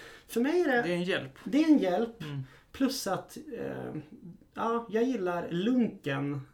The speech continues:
Speaker 1: och på ett sätt vandringen med kyrkåret.
Speaker 2: Mm.
Speaker 1: Eh, bara, alltså, vetskapen att, ja, men nästa år under den här perioden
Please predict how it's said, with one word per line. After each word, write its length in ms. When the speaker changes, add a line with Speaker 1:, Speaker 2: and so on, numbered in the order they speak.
Speaker 1:
och 160
på 60
ett 80
sätt 140
vandringen 1000
med 340
kyrkåret. 720
Speaker 2:
Mm. 200
Speaker 1:
Eh, 420
bara, 560
alltså, 180
vetskapen 680
att, 380
ja, 140
men 140
nästa 320
år 360
under 200
den 100
här 80
perioden 580